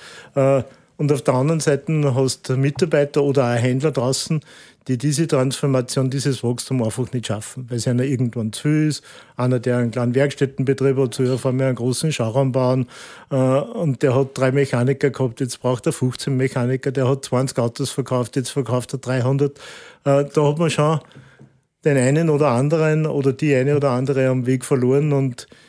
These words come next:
das ist eigentlich das, was, äh, einem oder mir am meisten in Erinnerung geblieben ist,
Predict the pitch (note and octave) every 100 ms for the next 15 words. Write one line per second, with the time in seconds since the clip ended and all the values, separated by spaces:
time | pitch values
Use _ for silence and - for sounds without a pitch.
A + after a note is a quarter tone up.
0 | _ - D3 C#3+ D3 C3 C#3 D3 - C#3
1 | - C#3 C3 - - - B2 C3+ - C3
2 | C#3 C3 C3 B2+ - - C3+ B2+ C3+ E3+
3 | C3+ B2 C3+ - C#3 C#3 B2+ C3 C#3 C3+
4 | C#3+ C3+ C#3 C#3